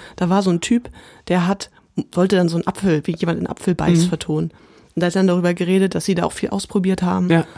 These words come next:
Speaker 1: Und dass das knackigste Geräusch ist, wenn man in ein zerknülltes Stück Papier beißt.
Speaker 2: Ah, ja.
Speaker 1: Und ich dachte auch so, was für ein geiler Job.
Speaker 2: Total geiler Job. Wenn ich so jung gewesen wäre und das gesehen hätte, wäre ich auch, also das wäre auf jeden Fall mein Traumberuf Nummer eins.
Speaker 1: Mhm.
Speaker 2: Nix mehr mit Müllmann oder so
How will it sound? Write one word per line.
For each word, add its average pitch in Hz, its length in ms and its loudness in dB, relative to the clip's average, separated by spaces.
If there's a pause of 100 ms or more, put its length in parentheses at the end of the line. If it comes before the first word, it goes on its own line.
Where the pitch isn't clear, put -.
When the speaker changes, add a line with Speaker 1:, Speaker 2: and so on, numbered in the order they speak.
(180)
Speaker 1:
Und 175 100 2
dass 170 160 -2
das 165 240 -4 (100)
knackigste 208 640 0
Geräusch 180 420 0
ist, 190 240 -2
wenn 185 80 2
man 175 280 2 (220)
in - 100 -2
ein 165 120 0
zerknülltes 208 600 -2
Stück - 200 -2
Papier - 340 -2
beißt. 135 360 -6 (260)
Speaker 2:
Ah, 143 220 -4 (340)
ja. 139 280 -2
Speaker 1:
Und 165 120 4
ich 175 120 2
dachte 180 200 0
auch 170 80 2
so, 156 160 -4
was 165 140 -2
für - 80 -6
ein 156 100 0
geiler 165 300 -4
Job. 247 340 -2
Speaker 2:
Total 262 640 2
geiler 254 320 4
Job. 262 180 0 (200)
Wenn 190 120 0
ich 233 180 -6
so 226 100 -2
jung 226 240 2
gewesen 175 420 2
wäre 165 200 2
und 165 80 0
das 175 120 -2
gesehen 185 240 0
hätte, 165 240 0
wäre 135 120 0
ich 139 120 -6
auch, - 200 -6
also 117 320 -2
das - 240 -4
wäre 131 100 0
auf 120 80 -4
jeden 131 100 -2
Fall 127 200 -2
mein 135 280 0
Traumberuf 147 640 -2
Nummer 127 220 -2
eins. 175 300 0
Speaker 1:
Mhm. 151 60 0
Speaker 2:
Nix 190 180 -2
mehr 165 100 2
mit 139 240 -4
Müllmann 151 640 2
oder 151 240 0
so 151 140 0